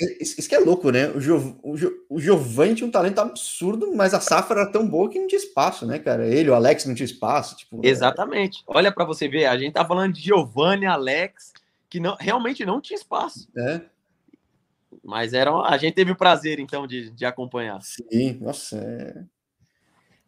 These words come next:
Speaker 1: Ah, eu, eu, eu tive o sofrimento de ver agora Brasil de Pelotas e Ponte, antes de falar contigo. Meu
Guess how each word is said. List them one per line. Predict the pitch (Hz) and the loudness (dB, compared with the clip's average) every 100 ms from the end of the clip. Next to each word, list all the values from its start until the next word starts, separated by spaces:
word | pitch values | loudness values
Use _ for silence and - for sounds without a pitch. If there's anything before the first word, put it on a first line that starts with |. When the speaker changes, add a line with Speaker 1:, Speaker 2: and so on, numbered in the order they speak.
| - | 0
Speaker 1:
Ah, | 123 120 - | 0 0 0
eu, | 147 147 - - | 0 0 -2 -8
eu, | - 170 | 2 4
eu | - 180 180 | 8 6 6
tive | 185 190 | 2 2
o | |
sofrimento | 196 196 214 190 190 | 4 4 4 4 4
de | 208 | 4
ver | 180 185 | 6 6
agora | 185 165 185 | 8 8 6
Brasil | 180 170 165 | 6 6 4
de | 190 | 2
Pelotas | 180 170 175 190 | 4 4 4 0
e | |
Ponte, | 196 185 165 147 | 2 4 4 2
antes | 135 | 0
de | |
falar | - 165 | 2 2
contigo. | 139 123 117 | 0 -2 0
Meu | 120 151 | 0 0